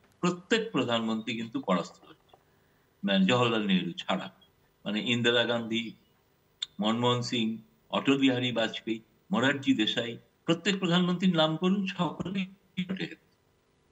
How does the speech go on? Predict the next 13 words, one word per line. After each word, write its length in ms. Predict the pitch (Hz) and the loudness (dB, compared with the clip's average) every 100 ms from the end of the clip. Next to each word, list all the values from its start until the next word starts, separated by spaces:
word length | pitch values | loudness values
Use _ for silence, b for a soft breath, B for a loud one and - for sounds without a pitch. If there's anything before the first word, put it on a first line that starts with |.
| _ - | _ -2
ফলে 180 | 143 165 | 2 2
ভারতের 520 | 123 143 170 202 190 | 2 0 2 2 2
গণতন্ত্র 600 | 160 170 175 185 185 185 - | 2 2 2 0 2 -2 0
এই 140 | 170 | 0
কারণেই 520 | 185 185 160 139 165 - | 2 0 0 -2 -4 -4
আমি 180 | 131 | -2
বলবো 380 | 139 143 143 156 | 0 0 0 -2
যে 220 | 147 135 | 0 0
শক্তিশালী 680 | 127 120 - 147 - 135 165 190 - _ - | 0 -6 -6 -8 -2 0 0 -4 -14 _ -6
এবং 300 | 110 127 131 | -4 -2 -2
তার 420 | 131 123 123 107 - 95 95 | 2 2 2 -2 -8 -4 0
গভীরে 520 | 104 120 170 185 175 | 0 4 6 6 4
শিকড় 600 | - 131 131 135 131 | 0 -4 0 0 0